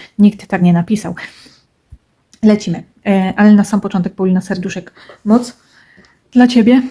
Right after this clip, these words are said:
A co? Może teraz, teraz coś takiego wydrapiemy, że będzie kolejny odcinek na kolejny odcinek. Dwanaście siedemnaście. Albo napisy.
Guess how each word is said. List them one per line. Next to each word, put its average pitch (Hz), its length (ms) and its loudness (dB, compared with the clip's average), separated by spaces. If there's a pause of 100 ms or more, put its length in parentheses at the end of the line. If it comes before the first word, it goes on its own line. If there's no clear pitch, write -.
(760)
A 190 80 0
co? 175 200 -2 (180)
Może 190 500 0
teraz, 190 280 -4
teraz 226 300 -6
coś - 260 -10
takiego 170 300 -4
wydrapiemy, 175 540 0
że 180 120 0
będzie 175 400 0
kolejny 180 400 0
odcinek 175 340 -4
na 180 100 0
kolejny 175 380 0
odcinek. 175 400 -6 (400)
Dwanaście 190 440 0
siedemnaście. 180 640 0 (600)
Albo 180 300 2
napisy. 233 460 0